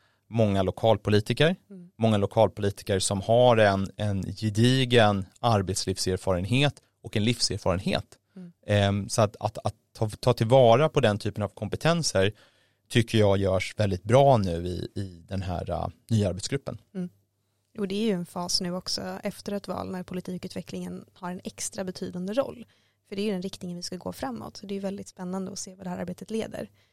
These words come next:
Speaker 2: Vi hade
Speaker 1: Mm.
Speaker 2: Karin Enström här som gäst för ett tag sedan. Eh, och då pratade vi faktiskt just om de här politikutvecklingsgrupperna.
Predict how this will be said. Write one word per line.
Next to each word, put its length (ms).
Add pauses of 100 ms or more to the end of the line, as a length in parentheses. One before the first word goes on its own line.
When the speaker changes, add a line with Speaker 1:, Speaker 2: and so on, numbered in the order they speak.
(140)
Speaker 2:
Vi 80
hade 120
Speaker 1:
Mm. 100
Speaker 2:
Karin 300
Enström 340
här 100
som 200
gäst 240
för 80
ett 80
tag 260
sedan. 220 (500)
Eh, 200
och 160
då 80
pratade 380
vi 60
faktiskt 240
just 140
om 60
de 80
här 60
politikutvecklingsgrupperna. 1120